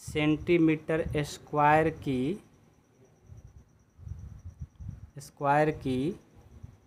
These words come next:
दर से इसके,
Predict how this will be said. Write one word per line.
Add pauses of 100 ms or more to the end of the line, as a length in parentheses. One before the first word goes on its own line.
(340)
दर
से (3000)
इसके,